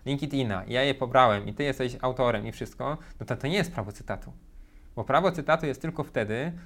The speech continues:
kiedy realizuje cele cytatu. Czyli analiza, krytyka,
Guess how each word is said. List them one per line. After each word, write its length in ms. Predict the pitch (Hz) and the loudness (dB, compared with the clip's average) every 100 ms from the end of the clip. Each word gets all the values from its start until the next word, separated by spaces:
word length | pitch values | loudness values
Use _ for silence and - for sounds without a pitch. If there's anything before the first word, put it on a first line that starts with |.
| - - | -16 -4
kiedy 240 | 127 143 | 0 4
realizuje 560 | 143 147 143 127 135 147 - | 4 4 2 2 2 2 0
cele 300 | - 175 139 | 4 8 8
cytatu. 520 | - - 98 - - - - | 4 -4 -6 -8 -14 -16 -16
Czyli 180 | - 113 | -8 -2
analiza, 760 | 107 127 135 135 123 120 117 107 - - - - - - | 2 4 4 4 2 2 2 -2 -12 -20 -20 -20 -20 -10
krytyka, 760 | 120 131 131 123 120 107 107 | 2 2 2 0 2 2 2